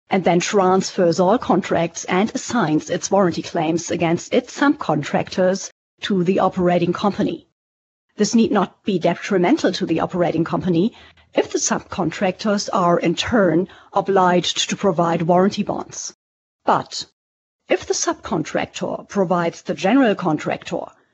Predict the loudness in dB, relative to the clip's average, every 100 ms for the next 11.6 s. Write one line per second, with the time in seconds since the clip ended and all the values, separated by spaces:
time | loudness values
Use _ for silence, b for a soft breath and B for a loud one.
0 | _ -2 0 2 2 2 2 -2 -2 -4
1 | -4 -10 -16 _ _ -2 2 2 0 0
2 | 0 0 0 0 0 -2 -4 -2 -2 -4
3 | -6 -4 -4 -2 -4 -4 -2 2 2 2
4 | -2 -4 -4 0 4 4 2 -2 0 2
5 | 2 -2 -2 0 2 2 0 -2 -4 0
6 | 0 0 -2 -2 -2 -2 -2 -4 -2 -2
7 | -2 -2 -6 -4 -2 0 -2 B B B
8 | -2 0 0 2 0 4 4 4 0 -2
9 | -2 0 2 0 -2 _ _ _ 0 2
10 | 4 4 2 0 0 2 2 0 0 0
11 | 2 2 2 0 -4